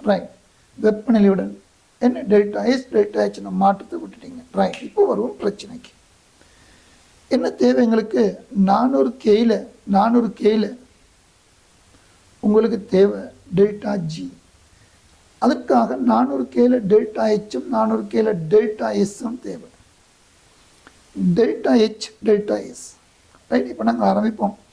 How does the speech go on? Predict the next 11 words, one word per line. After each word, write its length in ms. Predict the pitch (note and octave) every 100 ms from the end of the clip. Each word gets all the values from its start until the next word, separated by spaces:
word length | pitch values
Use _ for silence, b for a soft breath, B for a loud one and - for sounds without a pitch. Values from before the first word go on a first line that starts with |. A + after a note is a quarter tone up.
| b b b _
எவ்வாறு 500 | G#3 G3 G3 A3+ G#3+
வரலாம்னு 300 | F#3+ F#3+ G#3
சொல்லி. 260 | - - - _ _ _ _ _ _ _ _ _ _ _
உண்மையில 440 | G#3 G3 G3 F3+ - - _ _ _ _ _ _ _ _ _ _ - - _ _ _ _ _ _ _
நானூறு 640 | B3+ G3 A3+ C4+ - -
கேல 460 | - G3+ G#3 A3 F#3 - _ _ _ C4 F3
டெல்டா 420 | G#3+ B3 A#3+ A3+
எச்சும் 480 | A3+ - - F#4+ A3
டெல்டா 340 | G#3+ - G#3
எஸ்ஸும் 380 | G#3 - B3+ A#3
மாற 460 | G#3 G2+ G#2 G#2+